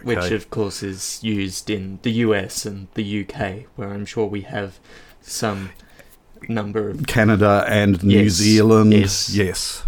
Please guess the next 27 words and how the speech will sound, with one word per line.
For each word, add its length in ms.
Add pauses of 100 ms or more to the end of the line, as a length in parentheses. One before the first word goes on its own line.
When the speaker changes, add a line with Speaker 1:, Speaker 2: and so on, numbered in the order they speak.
(520)
Speaker 2:
And 220
Australia. 720 (120)
Speaker 1:
You 160
didn't 240
take 200
the 140
opportunity, 920
uh, 160 (100)
did, 300
did 200
you 60
say 220
French? 580 (180)
Speaker 2:
Yes. 420 (140)
Speaker 1:
Okay, 360 (400)
Speaker 2:
Um, 240 (320)
Speaker 1:
good. 80
Speaker 2:
French 640
was 380
actually, 500 (160)
now, 540 (120)
I 100
think 260
I 380 (340)
it 60
was 120
actually, 320